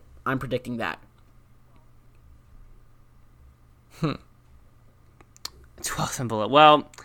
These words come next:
Speaker 3: I mean, you got a, a couple things. First of all, uh, that stre-, stretch right there was, was, uh, didn't have any delays, so, uh, keep that up. Uh, <laughs> by the way, um, <laughs> wow, putting that, putting that right into the show there. But, uh, the second thing is, m-, we have to understand that Marbula one is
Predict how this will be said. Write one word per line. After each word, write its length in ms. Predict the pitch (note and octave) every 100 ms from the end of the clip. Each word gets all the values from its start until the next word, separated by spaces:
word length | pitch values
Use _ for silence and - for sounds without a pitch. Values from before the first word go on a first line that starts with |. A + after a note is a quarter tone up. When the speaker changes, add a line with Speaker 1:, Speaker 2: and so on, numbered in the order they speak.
| - - -
Speaker 3:
I 80 | C#3+
mean, 100 | E3
you 60 | F3
got 200 | G#3 D#3
a, 120 | F3
a 40 | C#3
couple 260 | F#3 D#3
things. 280 | C3+ G2 -
First 280 | - F#3+ G3
of 80 | F#3
all, 280 | E3+ E3 D3+
uh, 300 | C#3 C3+ C3
that 340 | C3 C3 D3 -
stre-, 360 | - - C3+
stretch 320 | - - C3+ -
right 180 | C3
there 220 | - A#2+ B2
was, 140 | A2+ -
was, 220 | B2 A2 -
uh, 160 | A2
didn't 180 | G#2 A#2+
have 200 | A#2 G#2
any 200 | A#2+ C3
delays, 480 | A#2+ A2+ A2 A#2+ D3
so, 340 | - A#2+ A2+ G#2+
uh, 100 | G#2
keep 180 | - C#3+
that 200 | A2 A2
up. 100 | B2 -
Uh, 220 | A2 G#2+ - -
<laughs> 120 | C#3+
by 80 | C3+
the 100 | C#3
way, 240 | A#2+ B2 C#3 - - -
um, 400 | - C3 B2+ C3 - - - - - F#3
<laughs> 720 | - - - - - - -
wow, 160 | - A#2
putting 260 | - C3 A#2+
that, 320 | A#2 - -
putting 180 | B2 A#2
that 120 | G#2+
right 100 | B2
into 160 | -
the 80 | A#2+
show 240 | A2 F2 F2+
there. 160 | - -
But, 160 | C3 C3
uh, 280 | C3 B2 -
the 120 | C3
second 320 | - G3 G3+
thing 180 | D#3 B2+
is, 180 | A2 - - - -
m-, 160 | - B2 -
we 160 | D3
have 120 | F#3+
to 80 | G3
understand 520 | F3+ C#3 - A#2+ A#2
that 100 | A2
Marbula 520 | - A2 B2 B2+ B2 G2+
one 340 | G#2 A2 G#2+
is 220 | G2+ G2+